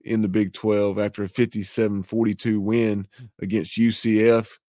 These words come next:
You know, we always hate to see the Knights come up short,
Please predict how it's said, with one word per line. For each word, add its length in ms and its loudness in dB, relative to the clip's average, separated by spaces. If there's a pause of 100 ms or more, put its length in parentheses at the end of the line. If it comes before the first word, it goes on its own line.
(580)
You 100 -12
know, 160 -4
we 160 -2
always 380 0
hate 180 -4
to 60 -14
see 180 -6
the 100 -6
Knights 380 -4
come 220 -6
up 120 -6
short, 440 0